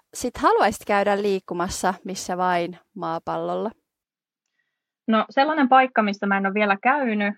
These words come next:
Speaker 2: eikä ole vielä lomamatkaa sinne varattu, niin mä sanoisin, että Sveitsi. Sveitsi on sellainen paikka, mikä näyttää tosi hienolta, ja, ja tota, se on semmoinen, mihin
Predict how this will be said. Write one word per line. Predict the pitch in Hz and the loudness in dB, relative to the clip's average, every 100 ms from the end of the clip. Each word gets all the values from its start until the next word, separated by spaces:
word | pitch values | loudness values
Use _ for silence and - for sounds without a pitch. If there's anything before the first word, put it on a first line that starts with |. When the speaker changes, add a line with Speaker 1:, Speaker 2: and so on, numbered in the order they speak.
| _ | _
Speaker 2:
eikä | 214 202 196 | -4 -2 0
ole | 202 202 196 | 0 0 0
vielä | 190 190 | 0 0
lomamatkaa | 220 247 196 190 - 180 190 | 0 0 -2 -4 -4 -2 -2
sinne | 196 185 | -4 -2
varattu, | 202 277 196 - 196 185 | 2 4 2 0 -6 -4
niin | 190 190 | -4 -2
mä | 226 | -2
sanoisin, | 302 277 226 | -2 -2 -4
että | - | -6
Sveitsi. | 208 202 190 _ 220 - _ | -4 -4 -4 _ -18 -18 _
Sveitsi | _ 302 339 226 | _ -4 0 0
on | 214 | 2
sellainen | 202 190 185 | 2 2 2
paikka, | 190 202 185 | 0 2 -2
mikä | 196 196 | -2 -2
näyttää | 214 208 - 180 | 0 0 0 0
tosi | 185 190 185 - - 208 | 0 -2 -4 -6 -6 0
hienolta, | 202 185 185 190 214 _ _ _ _ - | 2 2 2 0 -2 _ _ _ _ -2
ja, | 185 185 180 - | 2 4 2 -2
ja | 190 | -4
tota, | 190 196 - 202 - - _ _ _ _ - 202 | -4 -4 0 2 2 0 _ _ _ _ -12 -2
se | 202 | 0
on | 196 | 2
semmoinen, | 185 185 185 | 0 -2 -2
mihin | 226 233 | 0 -2